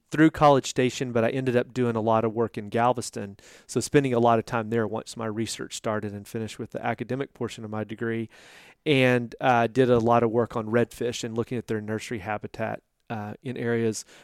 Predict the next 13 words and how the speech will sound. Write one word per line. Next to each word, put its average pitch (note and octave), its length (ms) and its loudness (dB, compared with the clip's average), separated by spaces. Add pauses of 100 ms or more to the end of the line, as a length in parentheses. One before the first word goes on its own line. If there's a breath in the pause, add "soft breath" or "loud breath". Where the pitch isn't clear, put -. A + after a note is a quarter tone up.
We, C3 240 4
it D3 60 4
was B2+ 140 2
well C#3 220 10
known C3 320 4
that A#2 260 0 (460 soft breath)
redfish, B2+ 720 2
little C3+ 260 6
redfish, A#2 520 0
like A#2 220 2
seagrass C3 500 0
meadows, A2 420 -2
but A#2 320 -2